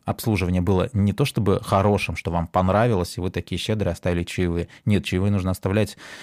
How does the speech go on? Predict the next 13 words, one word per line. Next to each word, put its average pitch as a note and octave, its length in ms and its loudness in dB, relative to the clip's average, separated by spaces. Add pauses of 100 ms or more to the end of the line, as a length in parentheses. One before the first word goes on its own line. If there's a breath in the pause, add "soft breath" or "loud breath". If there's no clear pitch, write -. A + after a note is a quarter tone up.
(160 loud breath)
наверно, F#2+ 460 2 (460 loud breath)
э, - 40 -4
в F#2 760 -2
тех C#3 220 4
случаях, B2+ 560 0
если A2 380 0
вас G2+ 180 2
обслужили G#2 480 0
не G2+ 220 4
ужасно. F2 640 -2 (200)
Ну, G#2+ 160 0
то A2 120 2
есть, - 260 -2